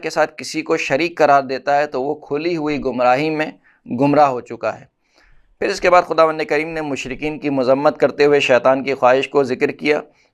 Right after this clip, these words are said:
کہ شیطان یہ چاہتا ہے کہ لوگوں کو گمراہ کرے، ان کو ان کی آرزوؤں میں الجھا کر رکھے،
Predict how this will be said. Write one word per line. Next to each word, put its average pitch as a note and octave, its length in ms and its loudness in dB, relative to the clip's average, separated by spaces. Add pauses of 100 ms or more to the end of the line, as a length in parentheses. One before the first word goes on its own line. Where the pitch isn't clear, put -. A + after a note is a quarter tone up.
کہ C3+ 80 -6
شیطان C3 440 2
یہ C3 80 0
چاہتا B2 360 2
ہے C#3 100 2
کہ C3+ 120 -6
لوگوں B2 340 -2
کو C3+ 280 -4
گمراہ B2+ 380 0
کرے، C#3+ 220 0
ان B2+ 220 -4
کو C3 140 -2
ان B2+ 120 -4
کی B2 160 -2
آرزوؤں A#2 400 2
میں C#3 140 -2
الجھا B2 420 0
کر C3+ 160 -2
رکھے، C#3+ 300 -2